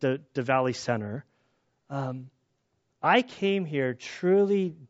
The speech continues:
deeply desiring to reach our community for Christ. Um, it's been almost ten years now. I've come to see that Valley Center is a very difficult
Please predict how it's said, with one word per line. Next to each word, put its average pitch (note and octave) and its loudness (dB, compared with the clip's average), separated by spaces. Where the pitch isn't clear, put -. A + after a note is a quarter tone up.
deeply E3+ 2
desiring B2 0
to - -10
reach B2+ -6
our A#2+ -6
community A2+ -10
for G2+ -16
Christ. - -12
Um, C3+ -18
it's B2+ -6
been D#3+ 4
almost E3 0
ten D#3+ 0
years A#2+ -2
now. A#2 -6
I've C3 0
come E3+ 0
to F3 4
see D#3+ 2
that C#3+ 0
Valley C#3 2
Center C#3+ -2
is C3 -6
a B2 0
very C3+ 2
difficult C3+ -6